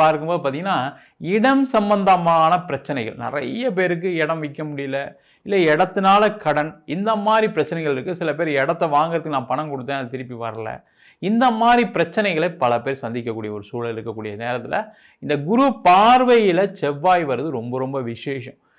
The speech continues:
இது வந்து பாத்தீங்கன்னா அக்டோபர் மாதம் பத்தொன்பதாம் தேதி வரைக்கும் இருக்கு. முப்பத்தி ஐந்து நாட்கள் இந்த கிரகத்துடைய பார்வையில, அதாவது குரு பார்வையில செவ்வாயின்னு சொல்லக்கூடிய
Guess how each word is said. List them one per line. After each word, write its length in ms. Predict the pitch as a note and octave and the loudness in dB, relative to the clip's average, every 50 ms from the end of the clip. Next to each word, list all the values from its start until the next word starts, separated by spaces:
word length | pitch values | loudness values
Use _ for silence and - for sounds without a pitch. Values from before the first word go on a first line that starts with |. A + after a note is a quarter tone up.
| _ _ _ - | _ _ _ -2
இது 80 | C3+ D3 D3 | 0 0 2
வந்து 120 | E3+ G3 G#3 E3+ | 2 2 2 2
பாத்தீங்கன்னா 340 | E3+ D3+ D#3 F#3+ G#3 F3+ D3 D3 | 2 0 0 0 2 2 2 2
அக்டோபர் 540 | D3 - - - A#3 A3+ A3+ A3+ A3 G#3+ G#3 F#3+ F3 | 0 -4 -2 4 6 6 8 8 6 6 4 4 2
மாதம் 320 | F3 E3 D#3+ D#3+ F#3+ G3 F#3+ F#3 | 2 2 2 2 0 -2 -2 -2
பத்தொன்பதாம் 640 | C#3+ - - F#3 F3 F3 E3 D#3+ D#3 D#3 D3 D3 C#3 | -4 -2 0 -2 -2 0 2 2 4 4 2 2 0
தேதி 160 | C3 B2+ B2 A#2 | -2 -2 -2 -2
வரைக்கும் 240 | A#2+ D#3 F3 G3 E3+ C3 | -2 -2 -2 -2 -2 -2
இருக்கு. 180 | A#2 - - - _ _ _ _ _ _ _ _ _ _ _ _ _ _ - | -2 -4 -10 -16 _ _ _ _ _ _ _ _ _ _ _ _ _ _ -6
முப்பத்தி 600 | D#3 D3+ C#3+ D3+ - - A3 G#3 G#3 G#3+ - A3 A#3 - - C#3+ C#3+ | -4 -4 -4 -4 0 2 2 2 2 0 -4 -4 -2 -2 -2 0 0
ஐந்து 240 | D3+ D#3+ D#3 D3 C3+ A#2+ B2+ | 2 0 0 0 0 0 2
நாட்கள் 420 | C#3 E3 D#3 - - D#3+ E3 C#3+ - - - A#2+ B2+ | 0 0 0 -2 -4 -4 -4 -4 -4 -8 -8 -6 -6
இந்த 280 | C#3+ D3+ D3 C#3+ D#3+ G3 G#3 F3 - C3 A#2 A2 | -4 -4 -4 -2 -2 -2 -2 -2 -4 -8 -8 -4
கிரகத்துடைய 800 | B2+ B2+ C3+ C#3+ F3 F#3 F3 F3 E3+ D3+ C3 A#2+ A2 A2 A#2 C#3+ D#3 - - B2+ | -2 -2 0 0 0 -2 -2 -4 -4 -6 -4 -4 -4 -4 -4 -6 -6 -6 -4 -2
பார்வையில, 420 | B2+ C3+ C#3 C3 B2 A#2 G#2+ G#2 - - - - - - | 0 0 0 0 -2 -6 -6 -8 -12 -16 -20 -14 -6 -2
அதாவது 240 | A#2 B2+ C#3 D#3 D3 B2+ C#3+ | 0 0 2 0 0 0 2
குரு 160 | E3+ F#3+ G#3 F#3 - F3 | 4 4 4 4 4 4
பார்வையில 500 | D#3+ D#3+ D#3 D#3 D#3 D3+ D3 D3 E3+ G3+ A3 G#3+ G#3+ - | 6 6 6 6 4 4 2 0 0 -2 -4 -4 -6 -4
செவ்வாயின்னு 460 | D3+ C#3+ C#3 D3 E3 D#3+ D#3+ D#3 - | -4 -2 0 0 0 0 0 -2 -4
சொல்லக்கூடிய 420 | D3+ C#3 C#3 C3 A#2+ B2+ D3 F#3 | -4 -4 -4 -4 -4 -6 -6 -6